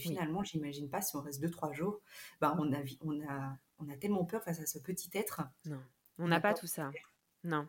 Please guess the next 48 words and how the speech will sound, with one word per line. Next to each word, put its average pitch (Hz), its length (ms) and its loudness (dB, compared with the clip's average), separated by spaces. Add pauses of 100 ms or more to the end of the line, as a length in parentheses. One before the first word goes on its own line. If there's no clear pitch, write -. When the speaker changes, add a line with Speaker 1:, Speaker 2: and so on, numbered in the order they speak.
(120)
Speaker 1:
on 165 100 -4
n'a 156 160 4
pas 160 140 0
tout 147 120 -8
ça 156 220 0
à - 20 0
la 139 100 0
maternité, 147 800 -2
heu, 143 120 2
enfin, 151 260 -4
en 139 40 -4
tout - 140 -12
cas, 147 300 2
heu, 131 180 -4 (160)
je - 120 -10
veux 165 40 4
pas 165 140 6
faire 165 140 4
des 165 80 2
généralités 170 640 0
non 175 240 2
plus, - 360 -8 (200)
mais, 165 400 2
heu, 156 360 4
mais 151 100 0
effectivement, 165 440 -4
on 180 60 0
n'a 151 120 0
pas 165 160 -4
ce, 151 340 -4 (300)
cet 160 200 -2 (200)
Speaker 2:
Mmh. 151 100 -2
Speaker 1:
accompagnement-là, 151 840 0
heu, 143 800 -2
quand 147 240 -6
on 143 40 -6
n'est 139 120 -4
pas 156 100 -4
en 147 100 -2
néonat, 143 300 -4
quoi, 139 220 -12 (540)
du 156 120 -6
tout. 170 120 -2
Speaker 2:
Bah, 180 180 6
exact, 160 340 -2
c'est - 140 -2
ça. 165 220 0
Speaker 1:
Mmh. 165 80 -4